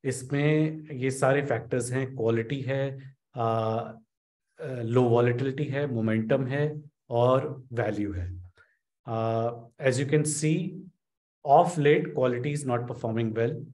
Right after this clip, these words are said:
पिछले तीन साल से क्वालिटी का बैंड बचा हुआ है, but overall it's a factor which works really well in India। But even in this, the top factor is momentum।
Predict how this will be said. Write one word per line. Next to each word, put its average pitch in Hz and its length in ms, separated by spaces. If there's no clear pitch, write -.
पिछले 131 240
तीन 139 220
साल 117 340
से 131 80
क्वालिटी 117 360
का 117 100
बैंड 104 260
बचा 107 200
हुआ 117 140
है, 127 60
but 139 140
overall 135 420
it's 127 140
a 127 140
factor 135 320
which 117 240
works 113 380
really 113 200
well 107 200
in 101 120
India। 101 340
But 139 260
even 156 300
in 147 140
this, - 440
the 127 100
top 165 340
factor 120 520
is 123 220
momentum। 98 560